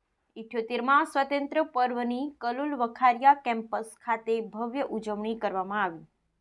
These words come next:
આ રાષ્ટ્રીય પર્વ પ્રસંગે ગાંધીનગર જિલ્લા અધિક કલેક્ટર, પોલીસ અધિકારી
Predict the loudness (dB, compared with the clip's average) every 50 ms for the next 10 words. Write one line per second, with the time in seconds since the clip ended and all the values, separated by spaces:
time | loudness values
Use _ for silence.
0 | _ _ _ _ _ _ _ _ _ _ -8 -4 0 2 0 0 0 -4 _ -8
1 | -4 -2 -2 -2 0 0 0 0 0 0 -2 -2 0 -2 0 0 -2 -2 -2 -2
2 | 0 0 0 2 4 4 4 4 4 2 0 0 0 2 4 4 4 4 2 0
3 | 2 6 8 8 8 8 6 2 0 -2 -4 -10 -12 _ -6 -4 -4 -4 -4 -6
4 | -6 -4 -2 -2 -2 -2 -6 _ _ -20 -20 -20 -20 -20 -14 -6 -2 0 0 2
5 | 2 2 0 -2 -4 -10 -8 -6 -4 -4 -4 -4 0 4 6 6 6 6 2 -4